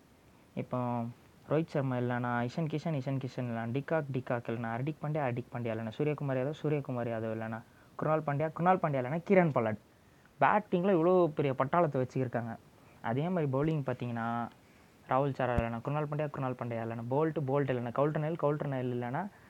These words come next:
நான் பார்த்துக்கிறேன்டான்னு பும்ரா. இப்படி ஒருத்தர் மாத்தி ஒருத்தர் டீமை பேலன்ஸ் பண்ணி எடுத்துட்டு போயிடுறாங்க.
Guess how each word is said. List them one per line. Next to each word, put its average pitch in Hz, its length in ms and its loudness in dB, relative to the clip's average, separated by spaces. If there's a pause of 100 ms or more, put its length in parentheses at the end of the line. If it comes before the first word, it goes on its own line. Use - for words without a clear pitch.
(140)
நான் 123 140 -2
பார்த்துக்கிறேன்டான்னு 139 640 0
பும்ரா. 131 360 0 (800)
இப்படி 175 160 4
ஒருத்தர் 180 460 4
மாத்தி 160 240 0
ஒருத்தர் 165 300 -2
டீமை 175 220 2
பேலன்ஸ் 147 320 4
பண்ணி 151 160 -2
எடுத்துட்டு 135 320 0
போயிடுறாங்க. 117 420 -2